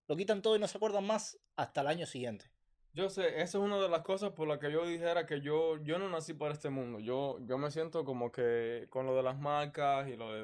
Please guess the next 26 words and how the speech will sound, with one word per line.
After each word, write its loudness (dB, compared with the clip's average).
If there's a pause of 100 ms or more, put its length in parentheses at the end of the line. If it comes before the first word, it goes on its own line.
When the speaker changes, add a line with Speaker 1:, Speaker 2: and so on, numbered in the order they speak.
Speaker 2:
lo -8
de -8 (100)
todo 0
lo -2
que -4
sacan -4
dinero, 0
el 2
provecho -2
que -4
le -4
sacan -8
a -4
todo, -4
todo -2
es -4
un, -8 (100)
tiene -4
un -10
porqué. -4 (160)
Speaker 1:
Claro. -4
Speaker 2:
Entonces, -2
en -4
este, -8
es, -6 (240)
desgra-, -12